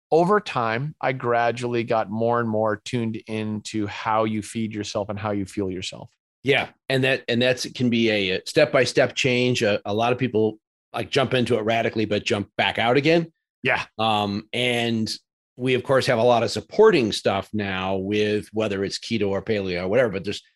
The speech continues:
Speaker 2: there's been enough time and enough stuff published and enough people doing it that people see results and they see, and they see what's going on.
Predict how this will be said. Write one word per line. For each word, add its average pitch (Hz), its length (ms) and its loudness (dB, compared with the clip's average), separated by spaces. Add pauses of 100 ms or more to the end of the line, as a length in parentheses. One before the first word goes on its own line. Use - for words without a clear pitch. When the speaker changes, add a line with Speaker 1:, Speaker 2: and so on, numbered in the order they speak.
(160)
Speaker 2:
there's 110 100 -2
been 127 140 2
enough 139 300 0
time 131 360 0
and 107 80 -2
enough 113 300 -2
stuff - 340 0
published 143 460 2
and 104 80 0
enough 110 200 -2
people 101 260 -4 (100)
doing 147 380 4
it 95 240 -4 (340)
that 120 380 2 (180)
people 120 240 -2
see 139 160 2
results 107 520 0
and 98 140 -4
they 98 120 -4
see, 101 440 -2 (160)
and 92 100 -6
they 95 100 -2
see 107 180 -2
what's 98 220 -4
going 101 220 -2
on. 139 260 -2